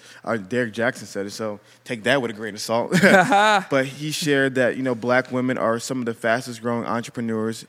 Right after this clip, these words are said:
Speaker 1: in America
Speaker 2: Mm-hmm.
Speaker 1: because they, historically speaking, a lot of women have not been into the entrepreneurship field. Entrepreneurs are dominated by men.
Speaker 2: Yeah.
Speaker 1: So even to that point, it's like, there's not, there's not that many women in fields that make a lot of money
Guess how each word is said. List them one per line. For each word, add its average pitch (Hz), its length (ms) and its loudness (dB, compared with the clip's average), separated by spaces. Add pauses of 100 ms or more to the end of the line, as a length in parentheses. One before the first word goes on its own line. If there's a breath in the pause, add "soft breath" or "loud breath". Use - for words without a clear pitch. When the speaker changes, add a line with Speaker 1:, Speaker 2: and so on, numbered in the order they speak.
Speaker 1:
in 120 180 -4
America 131 560 0
Speaker 2:
Mm-hmm. 156 260 -2 (160)
Speaker 1:
because 131 560 -2
they, 123 180 0
historically 127 520 -2
speaking, 135 320 -4
a 113 40 -2
lot 113 160 0
of 113 60 -2
women 120 240 -2
have 113 200 -4
not 120 340 -2
been 123 180 -4
into 120 260 -8
the - 60 -12
entrepreneurship 123 720 -6
field. 156 300 -4
Entrepreneurs 135 580 -6
are 113 220 -4 (340 soft breath)
dominated 127 400 0
by 110 140 -2
men. 110 420 -4
Speaker 2:
Yeah. 160 240 -2 (160)
Speaker 1:
So 131 260 -2 (140)
even 147 220 -4
to 147 100 -6
that 113 200 2
point, 175 220 -2
it's 120 160 -4
like, 107 240 -2 (240 soft breath)
there's 131 180 -4
not, 135 260 2 (580 soft breath)
there's 143 220 -2
not 147 340 2
that 156 160 4
many 151 260 0
women 139 380 0
in 127 160 -6
fields 156 580 -2
that 120 180 2
make 131 300 -2
a 127 80 0
lot 131 240 2
of 110 140 -12
money 127 420 -2